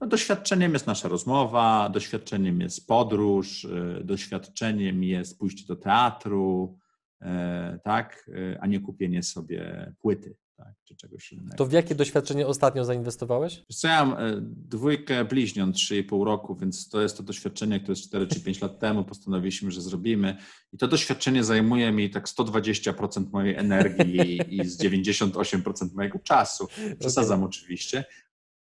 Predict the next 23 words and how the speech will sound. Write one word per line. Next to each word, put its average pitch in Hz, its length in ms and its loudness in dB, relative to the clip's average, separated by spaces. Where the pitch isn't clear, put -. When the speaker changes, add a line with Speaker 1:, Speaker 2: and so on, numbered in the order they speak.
Speaker 1:
ale 170 260 6
jest 156 160 2
to 147 60 0
drogie 127 320 6
doświadczenie, 82 720 -4
tak? - 380 -4
E, 95 680 -6
zarówno 104 440 -2
jeżeli 95 200 0
chodzi 92 180 -4
o 87 60 -4
czas, 117 380 0
energię, 92 440 -2
pieniądze 90 420 -8
i 85 40 -18
tak 92 140 -20
dalej. 123 420 -6
Niesamowite. 95 580 -10
Ja 95 40 -6
też - 180 -16
mam 98 80 -6
starsze 110 400 -2
dzieci, 95 440 -8